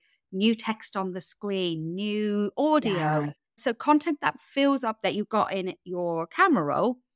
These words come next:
Speaker 1: in an album, on your phone, that is content. And you can go back to time and time again. It could be anything. It could be of you pulling foils at the basin. And you could be talking
Speaker 2: Mm-hmm.
Speaker 1: about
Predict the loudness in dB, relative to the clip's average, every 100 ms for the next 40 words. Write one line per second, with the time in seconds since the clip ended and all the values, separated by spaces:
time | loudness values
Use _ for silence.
0 | _ _ _ _ _ 0 4 6 6 2
1 | 0 -4 -6 0 4 4 2 -2 -2 -2
2 | -6 _ _ -2 0 2 2 0 -6 _
3 | _ _ -6 -4 -4 -8 -12 -14 -20 _
4 | _ _ 0 2 2 0 -2 -2 0 0
5 | 2 0 2 -2 -2 -8 -6 -6 -8 -6
6 | -4 -2 -6 -4 -4 -2 -4 -4 -4 -8
7 | -6 -8 -4 -6 -4 -2 -2 0 0 2
8 | 0 -6 -10 -10 -10 -6 -2 0 0 -4
9 | -8 -8 -6 -2 0 0 -2 2 2 2
10 | -4 -8 -12 -8 -6 -6 -6 -4 -4 -4
11 | _ _ 0 2 2 0 -2 -2 -2 0
12 | 2 0 0 2 4 2 -2